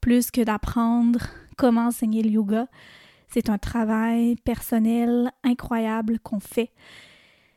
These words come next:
euh, qui me permet encore d'évoluer en tant que personne, en tant que femme, en tant que future maman. C'est un cadeau que je m'offre à moi.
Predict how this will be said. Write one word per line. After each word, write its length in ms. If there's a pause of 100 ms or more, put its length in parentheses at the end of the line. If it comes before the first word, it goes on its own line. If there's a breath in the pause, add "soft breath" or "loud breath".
(340 soft breath)
euh, 440
qui 140
me 100
permet 380
encore 300
d'évoluer 680
en 60
tant 140
que 100
personne, 580
en 60
tant 140
que 100
femme, 340
en 60
tant 120
que 80
future 260
maman. 380
C'est 120
un 60
cadeau 320
que 120
je 100
m'offre 340
à 60
moi. 380